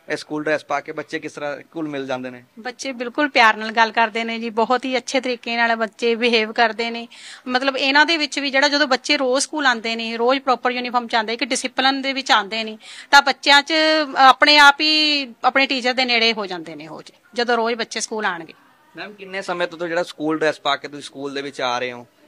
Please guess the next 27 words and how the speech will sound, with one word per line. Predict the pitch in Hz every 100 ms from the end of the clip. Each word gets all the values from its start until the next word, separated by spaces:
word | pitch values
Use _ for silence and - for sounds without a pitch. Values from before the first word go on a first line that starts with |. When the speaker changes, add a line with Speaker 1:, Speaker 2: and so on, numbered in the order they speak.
| -
Speaker 1:
ਇਹ | 160 175
ਮੰਡੇ | 175 160 175
ਹੀ | 196
ਆਉਂਦੇ | 180 185
ਹੋ | 190
ਜਾਂ | 196
ਮਤਲਬ | 196 180 185
ਹੋਰ | 147 147 147
ਦਿਨ | 151
ਵੀ | 151
ਕੋਈ | 147 143
ਰੱਖਿਆ | 135 135
ਇਸ | 135 127
ਦੇ | 131
ਲਈ? | 123 - -
Speaker 2:
ਹਾਂਜੀ, | 247 254 233 254
ਮੈਂ | 269
ਮੰਡੇ | 262 240 254
'ਚ, | 233 -
ਮੰਡੇ | 247 233 247
ਨੂੰ | 269
ਹੀ | 277
ਪਾ | 233
ਕੇ | 208 214
ਆਉਂਦੀ | 175 175
ਹਾਂ | 185
ਜੀ, | 247